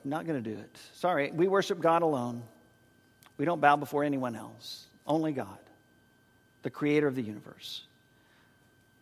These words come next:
Well, this infuriated King Nebuchadnezzar. He said, "Don't you know that if you, if you don't do this, we're gonna throw you into this fiery, fiery furnace,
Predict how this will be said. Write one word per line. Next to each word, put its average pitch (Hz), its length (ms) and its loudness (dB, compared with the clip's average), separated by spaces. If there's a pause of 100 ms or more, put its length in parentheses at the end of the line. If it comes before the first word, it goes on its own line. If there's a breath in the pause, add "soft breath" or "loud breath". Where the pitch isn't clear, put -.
(200)
Well, 165 120 8
this 226 180 10
infuriated 160 680 4
King 156 200 2
Nebuchadnezzar. 165 540 6
He 165 80 4
said, 165 180 8
"Don't 247 220 10
you 262 80 4
know 262 240 12
that 226 120 10
if 202 160 8
you, 185 240 8 (260 loud breath)
if 208 140 8
you 240 80 8
don't 269 220 12
do 233 200 8
this, 302 260 6
we're 233 160 10
gonna 226 180 10
throw 240 240 12
you 269 200 8
into 269 160 10
this 233 200 10
fiery, 247 360 10
fiery 247 360 10
furnace, 240 560 6